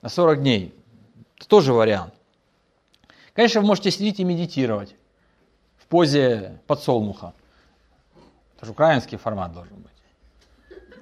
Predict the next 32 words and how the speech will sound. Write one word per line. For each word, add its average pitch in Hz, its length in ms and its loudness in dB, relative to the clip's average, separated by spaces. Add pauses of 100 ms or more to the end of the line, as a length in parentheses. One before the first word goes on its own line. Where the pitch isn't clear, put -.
Вот. - 180 -20 (1120)
И 180 140 -2
как 262 180 4
бы 233 140 4
не 233 80 2
угодно, 233 320 4
как 233 160 4
бы 233 100 4
ни 233 80 4
пытались 208 360 2
сделать, 226 180 2
всё 226 100 -2
равно 247 180 4
вы 208 160 2
вернётесь 196 680 2
к - 80 -20
этому. 80 400 -14 (1200)
Всё - 180 -2
равно 220 180 4
вернётесь. 107 560 -4 (580)
Единственный 254 500 0
способ, 170 480 -2
как 180 220 0
вы 160 160 -4
можете 147 720 -2 (320)
сражаться, 160 960 2
а 117 180 0
оружие 139 440 0
воинствования 131 680 -4
наши 120 240 -4
не 113 100 -4
плотские, 113 540 -10